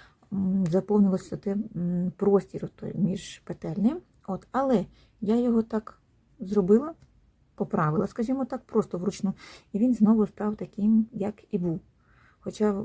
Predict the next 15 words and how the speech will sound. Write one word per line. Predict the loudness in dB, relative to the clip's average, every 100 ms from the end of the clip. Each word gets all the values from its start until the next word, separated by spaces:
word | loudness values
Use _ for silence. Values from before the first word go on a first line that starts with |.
| -6
коли | 4 8 8
я | 8 4
його | 2 0
дістала | 0 -2 -4 -4
з | -4
машинки, | -2 -2 -4 -2
він | -2 0
прям | -2 -2
ось | -6 -8
так, | -10 -8
ось | -10
так, | -12 -10
ось | -6 -4
такенький | -6 -6 -4 -2 -4
був. | -4 -4